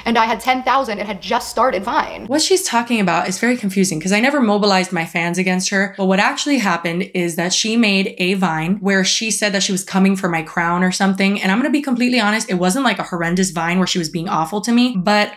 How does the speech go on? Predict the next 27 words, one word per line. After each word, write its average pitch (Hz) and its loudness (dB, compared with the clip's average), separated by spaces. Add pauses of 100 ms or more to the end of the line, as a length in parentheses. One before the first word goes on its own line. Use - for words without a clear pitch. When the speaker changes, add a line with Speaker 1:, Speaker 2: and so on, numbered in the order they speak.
Speaker 2:
I 202 -4
picked 311 -2
up 294 0
a 240 -2
vibe, 185 -2
okay? 190 0
I, - -2
I 180 0
didn't 220 0 (200)
like 196 0
her 202 0
energy. 175 -2
The 185 2
way 196 2
she 214 0
delivered 202 2
it, 214 2
I 202 -2
don't 208 0
know, 156 0
she 175 -4
just 185 -2
gave 190 2
me 185 4
a 180 2
bad 180 0
feeling. 190 2